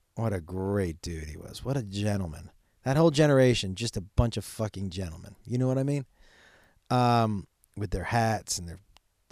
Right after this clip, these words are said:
all the looking slick and shit. But, um, I get this phone call from a number I, I don't recognize. So I step outside. I'm like, "Hello."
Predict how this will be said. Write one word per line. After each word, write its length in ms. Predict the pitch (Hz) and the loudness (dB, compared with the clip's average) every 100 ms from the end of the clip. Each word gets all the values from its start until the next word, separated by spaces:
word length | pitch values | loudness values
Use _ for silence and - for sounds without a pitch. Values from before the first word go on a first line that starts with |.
| - | 0
all 260 | 120 120 | 2 2
the 140 | 107 101 - | 0 -4 -8
looking 320 | 110 117 98 | -4 -4 -2
slick 420 | 87 - 120 113 107 | -2 0 2 0 -4
and 100 | 104 | -4
shit. 320 | 117 113 - _ _ _ _ _ _ _ _ 120 | 0 0 -2 _ _ _ _ _ _ _ _ 8
But, 320 | 139 135 131 | 12 12 12
um, 540 | 127 127 120 120 113 - _ _ - | 10 10 8 4 -4 -10 _ _ 2
I 60 | |
get 120 | 127 | 4
this 100 | 139 | 4
phone 180 | 160 214 | 4 4
call 200 | - 107 | 4 2
from 120 | 104 | 2
a 40 | 117 | 0
number 300 | 135 123 117 | 2 4 4
I, 200 | 110 107 | 4 4
I 80 | 117 | 4
don't 180 | 135 113 | 4 6
recognize. 460 | 123 117 92 80 | 4 4 -2 -4
So 80 | - | -4
I 40 | 107 | 0
step 220 | - 120 | 2 2
outside. 340 | 107 120 110 | 2 4 4
I'm 100 | 104 | 2
like, 120 | 101 | 0
"Hello." 280 | 107 147 131 | 4 4 2